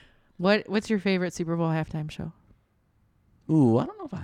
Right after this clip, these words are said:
Speaker 2: have one, really. Like,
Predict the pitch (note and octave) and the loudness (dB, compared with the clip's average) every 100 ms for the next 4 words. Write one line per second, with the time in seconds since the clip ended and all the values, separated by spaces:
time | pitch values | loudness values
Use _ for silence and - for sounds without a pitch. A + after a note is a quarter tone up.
0 | E2+ G2+ C3+ A#2 G2 G2 G#2 G#2 E2 E2+ | -8 -6 -6 -8 -12 -12 -10 -10 -12 -16
1 | _ _ _ _ _ _ _ _ _ _ | _ _ _ _ _ _ _ _ _ _
2 | _ _ _ _ _ _ _ _ F#3+ F#3 | _ _ _ _ _ _ _ _ 2 2
3 | F3 | 0